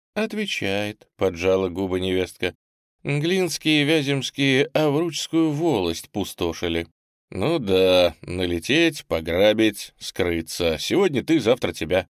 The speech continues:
Прибытка никакого, сплошное разорение, зато движуха. Причём в этом мельтешении проглядеть реальный удар ничего не стоит.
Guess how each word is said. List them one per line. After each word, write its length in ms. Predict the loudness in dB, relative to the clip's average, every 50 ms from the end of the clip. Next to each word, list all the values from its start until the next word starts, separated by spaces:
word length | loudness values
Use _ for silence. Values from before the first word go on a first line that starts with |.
| _ _ _ _ _ _ _ _ _ _
Прибытка 480 | 0 0 2 0 -2 -4 -4 -6 -8
никакого, 560 | -8 -4 -4 -4 -4 -4 -4 -4 -2 -2 -4
сплошное 540 | -4 -4 -4 -4 -4 -4 -4 -4 -2 0 0
разорение, 680 | 0 0 0 2 2 2 2 2 2 0 0 -2 -4 -6 -8
зато 400 | -2 0 0 0 2 2 0 0
движуха. 880 | 0 -2 -2 -2 -2 -2 -4 -4 -4 -4 -4 0 2 2 2 2 0 -4 _ _ _ _ _ _ _ _
Причём 520 | 0 0 0 0 0 -2 -2 0 0 -2
в 100 | -2 -2
этом 300 | -4 -2 -2 -2 -2 0 0
мельтешении 840 | 0 0 -2 -2 -2 -4 -4 -4 -4 -4 -2 -2 0 0 0 0 0
проглядеть 800 | -2 -2 -2 0 0 2 2 2 2 2 2 0 0 0 0
реальный 520 | 0 2 4 4 4 2 2 -2 -2 -2 -2
удар 440 | 0 2 4 6 6 4 4 2 -6 _
ничего 600 | -6 -4 -4 -4 -4 -6 -6 -4 -2 0 0 -2 -2
не 100 | -4 -6
стоит. 600 | -10 -12 -16 -16 -18 -18 -20 -20 _ _ -20